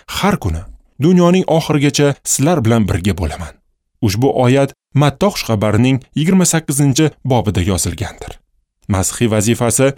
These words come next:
Iso Masihni jangchi, xizmatchisi bo'lish, Iso Masih xushxabarini e'lon qilish va boshqalarga Iso Masihning shogirdi bo'lishlariga yordam berishdan iborat. Biz hukumatni va dushmancha mafkurani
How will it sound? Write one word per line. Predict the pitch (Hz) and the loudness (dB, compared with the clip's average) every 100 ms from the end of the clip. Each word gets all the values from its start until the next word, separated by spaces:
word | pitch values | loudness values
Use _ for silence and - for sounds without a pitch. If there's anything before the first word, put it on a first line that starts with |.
| _ | _
Iso | 139 - | -2 2
Masihni | 214 160 - 151 160 147 | 2 2 0 0 0 2
jangchi, | 135 127 113 143 110 | 2 0 0 -2 -2
xizmatchisi | - 160 160 131 - 139 | -6 0 2 2 0 -2
bo'lish, | 123 120 120 - - | 2 2 2 -2 -10
Iso | - 160 196 | -6 -2 2
Masih | 180 135 165 | 2 2 0
xushxabarini | - - 110 101 104 117 127 - - | -4 -4 -2 0 2 2 0 -2 0
e'lon | 160 147 185 | 2 4 2
qilish | - 87 82 - - _ | 0 -4 -6 -12 -18 _
va | - 190 | -2 2
boshqalarga | 120 107 110 110 110 127 131 - | 2 0 0 0 2 2 0 -2
Iso | - - 190 | -2 2 2
Masihning | 160 120 123 135 151 - | 2 2 0 0 0 -2
shogirdi | - 180 151 156 208 | -2 0 2 0 2
bo'lishlariga | 151 113 - 101 98 98 110 104 | 2 2 0 -2 0 0 0 0
yordam | 156 160 104 147 | 0 0 2 0
berishdan | 101 90 - 95 90 | 0 0 -2 -4 -4
iborat. | 90 92 87 - _ _ _ _ - | -4 -6 -8 -12 _ _ _ _ -2
Biz | 180 | -2
hukumatni | - - 107 101 127 | -2 -2 -2 0 0
va | 117 | 0
dushmancha | 113 - 127 127 135 143 - _ | 0 0 0 2 2 0 -2 _
mafkurani | 156 151 - 170 165 180 | 0 0 0 0 2 2